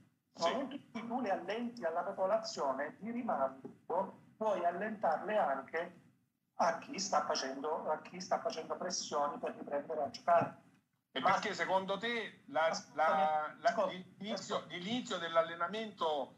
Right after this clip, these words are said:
Speaker 2: eh, di gruppo il diciotto di maggio, da che cosa è dovuto?
Speaker 1: E a questo,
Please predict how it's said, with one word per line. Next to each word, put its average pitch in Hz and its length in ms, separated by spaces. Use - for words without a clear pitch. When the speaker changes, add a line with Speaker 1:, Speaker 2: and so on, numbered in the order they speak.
Speaker 2:
eh, 151 160
di 165 140
gruppo 175 420
il 156 80
diciotto 196 460
di 175 140
maggio, 131 400
da 151 160
che 175 180
cosa 196 240
è 185 80
dovuto? 147 680
Speaker 1:
E 202 60
a 240 160
questo, - 400